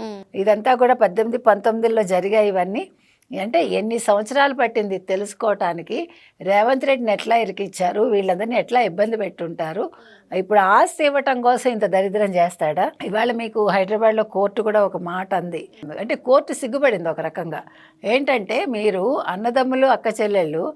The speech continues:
Speaker 2: ఆడబిడ్డలకు ఆస్తి ఇవ్వటం కోసం మీరు కోర్టులకు ఎక్కుతారా, మీరు కోర్టుకు వస్తారా, మీరు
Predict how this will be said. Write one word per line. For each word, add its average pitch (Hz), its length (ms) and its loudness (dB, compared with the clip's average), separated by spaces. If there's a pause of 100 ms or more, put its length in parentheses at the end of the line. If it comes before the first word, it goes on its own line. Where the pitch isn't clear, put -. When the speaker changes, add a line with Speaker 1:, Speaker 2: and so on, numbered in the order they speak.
(460)
Speaker 2:
ఆడబిడ్డలకు 240 640 4
ఆస్తి 240 260 0
ఇవ్వటం 240 240 0 (100)
కోసం 214 300 0
మీరు - 180 -6
కోర్టులకు 214 400 -2
ఎక్కుతారా, 160 380 -6 (100)
మీరు 160 160 -12 (280)
కోర్టుకు 196 340 -2
వస్తారా, 160 340 0
మీరు 147 120 -10